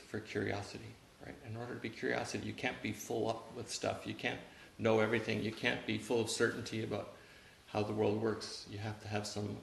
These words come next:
openness and some space. So maybe we need to be thinking to be like Jesus and, and empty ourselves a little bit more in order to make some space for curiosity. Or the shepherds in the t-,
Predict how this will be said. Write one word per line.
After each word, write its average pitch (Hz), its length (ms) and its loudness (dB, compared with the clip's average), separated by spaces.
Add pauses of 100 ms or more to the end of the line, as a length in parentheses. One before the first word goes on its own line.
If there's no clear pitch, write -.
openness 101 480 -6
and 101 100 -12
some 107 220 -8
space. - 500 -6 (880)
So - 140 -6
maybe 101 300 2
we 104 80 0
need 107 200 0
to 104 140 -2 (400)
be 101 80 -4
thinking 110 480 -4 (180)
to - 60 -16
be 110 180 -2
like 107 240 2
Jesus 110 400 -4
and, 101 80 -6 (720)
and 104 260 0
empty 104 360 2
ourselves 104 440 0
a 110 40 -2
little 104 160 2
bit 101 180 2
more 104 220 4
in 104 80 2
order 101 160 0
to 107 180 -4
make 113 180 -4
some - 200 -8
space - 360 -6
for - 240 -8 (1000)
curiosity. 101 560 0 (1800)
Or 127 80 6
the 123 100 6
shepherds 135 520 8
in 123 120 2
the 117 120 4
t-, - 180 -4